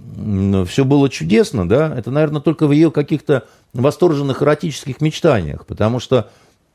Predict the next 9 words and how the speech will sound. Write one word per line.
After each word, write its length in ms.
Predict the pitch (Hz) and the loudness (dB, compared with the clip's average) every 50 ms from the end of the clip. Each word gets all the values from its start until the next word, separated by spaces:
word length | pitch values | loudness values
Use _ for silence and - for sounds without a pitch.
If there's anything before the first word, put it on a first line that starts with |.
| _ _ _ _ _ | _ _ _ _ _
ужасно 480 | 113 98 80 110 165 202 196 - 175 | -2 0 2 4 4 2 2 0 -4
всё 200 | 127 - - 123 | -4 -4 -4 -2
было 260 | 113 110 104 85 76 71 | 0 0 2 0 0 -2
на 160 | 73 82 85 | -4 -4 -6
самом 320 | - - 87 80 78 82 82 | -6 -6 -6 -6 -6 -8 -12
деле, 220 | 80 80 - - _ _ _ _ _ _ _ | -14 -16 -18 -20 _ _ _ _ _ _ _
плохо 420 | - 101 107 139 196 202 - 190 160 | 2 4 4 6 4 4 2 -2 -6
всё 200 | - - 147 131 | -4 -4 -4 -2
было. 420 | 117 120 120 98 80 - 90 - | 0 0 0 0 -2 -4 -10 -14